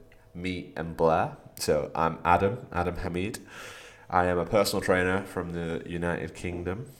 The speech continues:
And, um, over here we have Blair, who is a registered dietitian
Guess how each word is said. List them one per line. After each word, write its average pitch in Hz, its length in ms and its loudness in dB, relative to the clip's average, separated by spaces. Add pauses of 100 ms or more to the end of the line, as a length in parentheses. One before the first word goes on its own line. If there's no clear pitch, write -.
(340)
And, 82 260 -4
um, 82 280 0 (500)
over 85 220 -4
here 90 400 -4
we 90 100 -8
have 90 420 -6
Blair, 117 460 -4 (180)
who 85 360 -4 (360)
is 80 160 -4
a 87 40 -2
registered 82 360 -2
dietitian 117 580 2